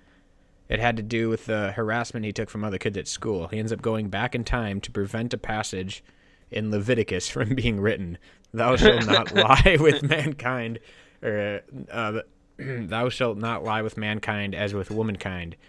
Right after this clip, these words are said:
Speaker 1: It is an abomination.' But we decided it better to keep it vague, which makes more sense because he's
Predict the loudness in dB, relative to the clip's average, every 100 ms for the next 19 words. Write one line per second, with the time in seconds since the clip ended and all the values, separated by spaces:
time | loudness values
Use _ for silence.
0 | -18 -6 -4 -4 -4 -2 -4 -4 -6 -8
1 | -8 -14 _ -12 -4 0 2 0 -2 -4
2 | -4 -2 2 2 2 2 0 -4 -2 2
3 | 4 2 0 -6 -4 -4 -6 -4 -2 0
4 | 0 -2 -6 -8 -8 -8 -8 -8 -6 -6
5 | -4 -8 -8 -8 -4 -4 -6 -8 -6 -6